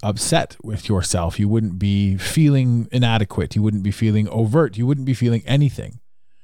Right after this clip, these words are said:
Right? You wouldn't be overly confident. You wouldn't be underly confident. Because every single person that's in your life exists for you to contrast, to, to, to experience contrast, to see, essentially to see yourself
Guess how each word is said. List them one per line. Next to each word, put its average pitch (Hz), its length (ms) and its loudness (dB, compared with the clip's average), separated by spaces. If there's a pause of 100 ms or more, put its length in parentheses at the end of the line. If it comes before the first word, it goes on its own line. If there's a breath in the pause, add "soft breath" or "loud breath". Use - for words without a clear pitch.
(960)
Right? 135 220 0 (260 loud breath)
You 139 140 4
wouldn't 156 280 2
be 127 360 4
overly 113 360 4
confident. 156 640 0
You 113 100 2
wouldn't 135 220 2
be 135 100 2
underly 104 420 0
confident. 67 640 -4 (1300)
Because 120 240 4
every 151 200 4
single 160 240 2
person 135 320 2
that's 107 180 2
in 117 140 2
your 104 120 4
life 98 280 2
exists 120 360 0
for 110 180 0
you 110 280 4
to 123 300 2
contrast, 107 760 -4
to, 110 100 -4
to, 120 240 -2
to 123 120 0
experience 117 400 0
contrast, 95 440 0
to - 60 -2
see, 127 380 4 (1040)
essentially 160 440 0
to 147 80 2
see 120 200 0
yourself 104 920 2